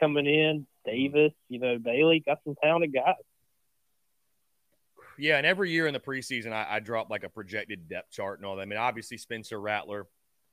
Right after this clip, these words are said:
Speaker 2: is Q B one. I'd probably go Luke Doty Q B two just because of his experience right now. Um, I'd probably still have him at Q B two.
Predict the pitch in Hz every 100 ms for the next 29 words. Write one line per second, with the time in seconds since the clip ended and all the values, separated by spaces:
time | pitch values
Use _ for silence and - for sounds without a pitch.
0 | _ _ _ - 135 - 147 135 113 95
1 | 92 98 _ _ _ _ _ - 147 160
2 | - 175 170 165 156 151 135 143 135 131
3 | 131 127 139 123 123 113 123 143 160 117
4 | 113 123 127 110 110 104 107 - - 107
5 | 113 117 117 - - - 101 113 101 90
6 | 95 120 - _ _ _ _ _ 101 101
7 | 98 98 98 95 - _ - 123 - 139
8 | 131 - 123 120 117 123 - 117 107 101
9 | 107 98